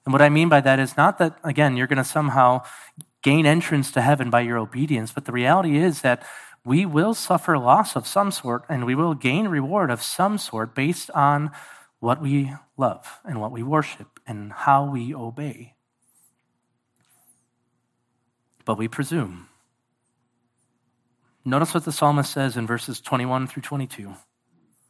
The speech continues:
says, "These things have you done." And he's talking about the preceding context, right? They have delighted in evil.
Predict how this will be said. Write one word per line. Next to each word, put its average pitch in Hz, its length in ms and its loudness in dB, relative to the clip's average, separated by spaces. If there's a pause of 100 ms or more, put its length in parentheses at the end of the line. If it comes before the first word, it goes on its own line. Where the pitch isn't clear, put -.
(1160)
says, 117 260 -6
"These 160 300 0
things 156 320 0
have 139 420 0
you 143 120 -2
done." 127 420 -2 (640)
And 123 60 -4
he's 113 120 -4
talking 143 260 4
about 131 220 4
the 120 260 0 (100)
preceding 147 500 -2
context, 139 540 0
right? 131 140 -4
They 131 120 -2
have 117 300 -2 (600)
delighted 131 560 4
in 135 200 -4
evil. 131 460 -2